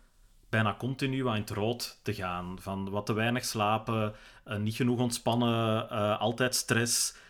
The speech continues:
vaak nog, nog laat eten, ongezond eten soms. Ehm, en dat sporten is een manier geworden om dat, al dat rood te compenseren met wat groen en te zorgen dat dat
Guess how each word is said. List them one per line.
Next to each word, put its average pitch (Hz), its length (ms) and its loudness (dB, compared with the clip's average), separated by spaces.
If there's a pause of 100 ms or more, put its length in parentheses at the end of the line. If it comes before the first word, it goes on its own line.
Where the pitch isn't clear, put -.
vaak 117 320 -2
nog, 127 320 -4
nog 127 220 -4
laat 117 440 4
eten, 127 800 0
ongezond 123 580 0
eten 123 340 0
soms. 117 540 0
Ehm, 110 540 2 (600)
en 98 420 0 (920)
dat 107 140 0
sporten - 460 0
is 143 100 0
een 120 100 2
manier 104 340 2
geworden 147 560 2
om 110 360 2 (220)
dat, 101 380 0
al 123 200 6
dat 120 180 6
rood 113 340 0
te 127 100 -2
compenseren 117 680 0
met 117 120 2
wat 98 140 0
groen 131 280 0
en 113 120 -2
te 104 100 -4
zorgen 135 340 0
dat 120 160 0
dat 95 300 4